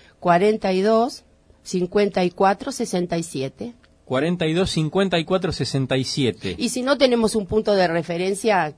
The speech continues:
Speaker 1: que, como son en nuestra localidad, los locales comerciales, valga la redundancia, ¿eh? Em, el, el referente del espacio,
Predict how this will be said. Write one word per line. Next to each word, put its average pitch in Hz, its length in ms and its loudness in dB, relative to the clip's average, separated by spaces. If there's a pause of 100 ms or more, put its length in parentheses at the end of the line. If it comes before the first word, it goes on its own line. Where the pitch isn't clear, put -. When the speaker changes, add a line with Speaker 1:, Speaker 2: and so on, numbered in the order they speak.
Speaker 1:
que, 147 440 -6
como 151 240 -2
son 170 520 -2
en 151 180 -2
nuestra 147 680 -8
localidad, 156 680 0 (380)
los 143 180 0
locales 160 400 0
comerciales, 175 600 2
valga 156 240 -4
la 147 120 -6
redundancia, 160 840 -2
¿eh? 208 160 -10 (380)
Em, 143 580 -4 (240)
el, 135 500 -8 (220)
el 147 180 -4
referente 156 560 -6
del 139 280 -8
espacio, 196 640 -4